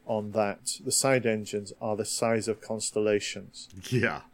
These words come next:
Speaker 1: uh, you know that's gonna have some interior space,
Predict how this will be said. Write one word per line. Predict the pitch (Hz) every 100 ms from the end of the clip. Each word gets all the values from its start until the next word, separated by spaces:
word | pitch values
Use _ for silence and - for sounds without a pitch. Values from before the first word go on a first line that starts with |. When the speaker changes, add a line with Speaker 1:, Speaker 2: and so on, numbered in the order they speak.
| - - _ _ _ - _ _ _ -
Speaker 1:
uh, | 127 113 107 107 104 101 101
you | 113 110
know | 107 117 117 113
that's | 104 104 -
gonna | - 107 98 98
have | 98 101 -
some | - 101 98 95 117
interior | 104 - 107 101
space, | - - 101